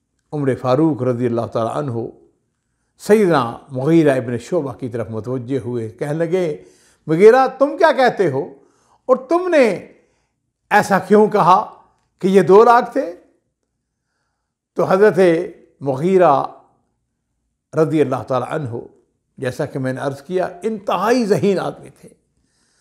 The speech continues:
عرض کرتے ہیں، "الخبیث کذب علی فاحببت ان اخذیہ۔" عرض کرتے ہیں، "اس خبیث نے میرے اوپر بہتان باندھا تھا، اس لیے میں نے چاہا کہ اس کو رسوا کرو،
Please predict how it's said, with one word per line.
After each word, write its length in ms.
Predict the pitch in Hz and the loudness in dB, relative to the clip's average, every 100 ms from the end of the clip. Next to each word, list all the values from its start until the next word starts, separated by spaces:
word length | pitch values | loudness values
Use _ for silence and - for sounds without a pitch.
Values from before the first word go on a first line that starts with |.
| _ _ _ | _ _ _
عرض 180 | 262 254 | 2 4
کرتے 260 | 285 262 285 | 4 6 6
ہیں، 260 | 240 247 214 - _ _ _ _ _ _ | 4 2 -2 -8 _ _ _ _ _ _
"الخبیث 720 | 254 277 - 262 302 302 240 247 - | 0 2 0 0 2 0 2 0 0
کذب 340 | 240 202 180 | 0 2 0
علی 500 | 156 139 135 135 117 113 117 - - _ _ | 0 -2 -2 -4 -8 -12 -16 -20 -20 _ _
فاحببت 800 | 247 269 262 208 285 277 196 233 - | 0 2 0 2 2 2 0 -4 -2
ان 240 | 220 196 185 | -2 -2 -2
اخذیہ۔" 480 | 202 - 165 220 285 147 - - - _ _ _ _ _ _ _ _ _ _ | -4 -4 -6 -2 -2 -4 -12 -20 -20 _ _ _ _ _ _ _ _ _ _
عرض 140 | 240 | -2
کرتے 280 | - 269 262 | 4 4 4
ہیں، 80 | 220 | 0
"اس 140 | 208 - | 0 -2
خبیث 520 | - 170 208 220 175 | -2 0 0 -2 -4
نے 60 | 170 | -6
میرے 320 | 151 185 180 | -2 0 2
اوپر 240 | 147 135 | 2 -2
بہتان 580 | 120 147 127 196 208 220 | -2 -2 0 2 2 0
باندھا 340 | 190 220 226 | 2 2 2
تھا، 380 | 208 - 208 - - _ _ _ _ _ | -2 -2 -8 -8 -12 _ _ _ _ _
اس 240 | 254 - | -6 -4
لیے 180 | 220 202 | 4 4
میں 220 | 165 165 | 4 0
نے 120 | 160 156 | 0 -2
چاہا 560 | - 180 147 175 165 | 0 0 2 0 0
کہ 140 | 139 156 | -2 -8
اس 140 | 175 175 | -10 -8
کو 260 | - 139 131 | -4 -2 -2
رسوا 340 | - 165 202 | -2 2 4
کرو، 460 | 202 226 247 269 | 4 4 4 2